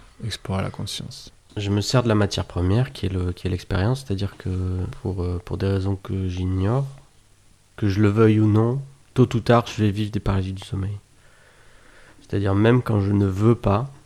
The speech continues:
Speaker 2: même quand je fais autre chose, même quand je suis, euh, soi-disant braqué sur des soucis matériels, euh, purs,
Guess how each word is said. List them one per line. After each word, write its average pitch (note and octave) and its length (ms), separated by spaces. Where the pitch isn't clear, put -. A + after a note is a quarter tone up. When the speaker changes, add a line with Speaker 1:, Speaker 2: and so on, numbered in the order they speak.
Speaker 2:
même G#2 240
quand A2 140
je F#2+ 100
fais - 220
autre A#2 240
chose, G2 260
même G2 200
quand G#2 160
je G2 60
suis, G#2 320
euh, F#2 140
soi-disant G2+ 540
braqué G#2 540
sur G2+ 200
des G2+ 100
soucis - 320
matériels, G2+ 580
euh, F#2 120
purs, A2 440